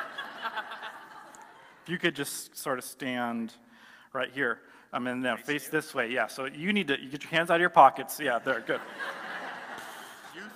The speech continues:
group over So, you've maybe been in this moment, right, where what you would do is you would just kinda, like, turn around and then you would, you guys are nervous. It's fine. Don't, don't worry. You're all right.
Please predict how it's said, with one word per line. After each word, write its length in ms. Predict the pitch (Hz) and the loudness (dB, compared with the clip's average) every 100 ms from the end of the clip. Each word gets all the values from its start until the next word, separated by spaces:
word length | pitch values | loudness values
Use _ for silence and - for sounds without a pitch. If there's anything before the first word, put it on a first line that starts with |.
| - | -16
group 200 | 160 127 - - | -16 -16 -20 -20
over 160 | 143 - | -16 -12
So, 540 | - 196 202 190 160 - - - - - - - _ _ _ _ | 6 12 12 12 6 0 -18 -20 -20 -20 -20 -20 _ _ _ _
you've 240 | 185 170 170 | -6 0 8
maybe 200 | 214 214 | 10 10
been 240 | 175 196 | 10 10
in 140 | 180 | 10
this 220 | 156 147 185 | 4 0 4
moment, 400 | 233 180 120 95 - - _ _ _ _ | 6 6 2 -2 -16 -20 _ _ _ _
right, 260 | 156 156 190 | 6 6 6
where 200 | 151 147 | 4 4
what 340 | 147 147 170 | 2 6 6
you 140 | 165 185 | 6 2
would 160 | 175 | 2
do 240 | 135 165 180 | 4 4 4
is 180 | 139 | 2
you 100 | 135 | 0
would 120 | 151 151 | -2 -2
just 180 | 156 | -6
kinda, 240 | - 170 160 | 0 2 6
like, 320 | 156 151 143 - - - | 6 6 6 -4 -16 -18
turn 240 | - 175 160 | -2 2 4
around 540 | 156 139 131 156 151 | 4 6 8 6 4
and 320 | 135 123 120 - - - - | 2 0 -2 -8 -20 -18 4
then 240 | 156 151 | 4 4
you 180 | 165 190 | 0 4
would, 300 | 180 160 - - - - _ _ - | 6 6 4 -10 -20 -20 _ _ -10
you 100 | 165 | 6
guys 240 | 190 220 190 | 10 10 10
are 120 | 175 | 4
nervous. 420 | 165 165 147 127 | 6 6 4 0
It's 200 | 156 - | 0 0
fine. 440 | - 165 170 123 117 | 6 8 8 4 2
Don't, 180 | 147 - - - - - - - - - - - - | 2 2 -4 -10 -12 -12 -14 -14 -16 -18 -18 -18 6
don't 300 | 156 165 165 | 8 8 6
worry. 580 | 156 180 202 190 117 113 - - - - - | 4 6 6 4 -2 -8 -16 -20 -20 -20 -20
You're 220 | - 139 139 | -6 2 6
all 120 | 135 | 6
right. 220 | 135 110 | 6 4